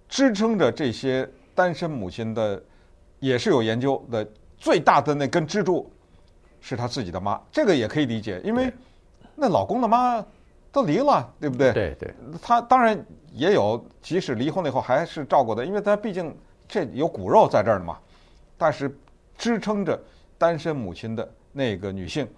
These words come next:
Speaker 1: 是她的妈。所以今天我们讲的这个话题叫“妈妈的妈妈”，就从各种角度来证明这个东西，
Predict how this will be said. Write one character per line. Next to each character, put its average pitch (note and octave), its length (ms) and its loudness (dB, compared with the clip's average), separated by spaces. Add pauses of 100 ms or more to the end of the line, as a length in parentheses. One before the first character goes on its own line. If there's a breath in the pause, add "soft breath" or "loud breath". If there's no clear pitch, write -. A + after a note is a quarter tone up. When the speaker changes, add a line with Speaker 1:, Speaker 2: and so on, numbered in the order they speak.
(440 soft breath)
Speaker 1:
是 C#3 260 -2
她 A#2+ 200 -2
的 G2+ 120 -4
妈。 A2 240 -2 (180)
所 - 140 -6
以 B2 60 -2
今 E3+ 180 -6
天 E3 100 -2
我 A#2+ 60 -2
们 A#2 140 -6
讲 F#2 180 -2
的 G#2+ 80 -6
这 C#3+ 80 -6
个 B2 80 -10
话 B2+ 140 -4
题 A2+ 120 -10
叫 A2 160 -4
“妈 G3+ 280 2
妈 E3 160 2
的 G#2+ 160 0
妈 C3 200 4
妈”， A2+ 200 -4 (500 soft breath)
就 C#3+ 140 -4
从 - 200 -6
各 E3+ 260 0
种 C#3 180 0
角 A#2 160 4
度 B2 300 -4
来 A#2 220 2 (380 soft breath)
证 D#3+ 160 0
明 A2+ 140 -2
这 A#2+ 80 -2
个 A2 60 -2
东 A#2 140 -4
西， G#2 160 -10